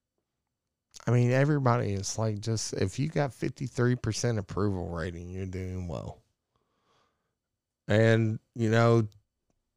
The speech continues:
Trump's just like this guy. But if you look at the numbers, if, if Obama produced the same numbers that, um, Donald J Trump has produced, then everyone would absolutely love it.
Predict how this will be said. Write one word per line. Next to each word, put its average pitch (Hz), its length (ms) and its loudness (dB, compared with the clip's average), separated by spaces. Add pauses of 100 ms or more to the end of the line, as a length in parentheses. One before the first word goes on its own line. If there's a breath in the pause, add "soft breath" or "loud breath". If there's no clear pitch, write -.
(240)
Trump's - 520 -4
just 135 360 0
like 127 260 0
this 104 240 -2
guy. 123 480 0 (840)
But 139 220 2
if 131 160 0
you 110 100 6
look 143 280 6
at 156 140 6
the 156 80 8
numbers, 151 680 8 (520)
if, 120 380 4 (100)
if 127 200 6
Obama 131 760 8
produced 120 680 4
the 110 100 2
same 113 400 4
numbers 110 520 2
that, 98 580 2 (100)
um, 92 560 -4
Donald 107 580 2
J 104 220 2
Trump 104 460 0 (260)
has 107 160 2
produced, 95 580 0 (540 loud breath)
then 117 160 4
everyone 107 600 2
would 98 120 0
absolutely 95 680 -2
love 92 260 -6
it. - 160 -10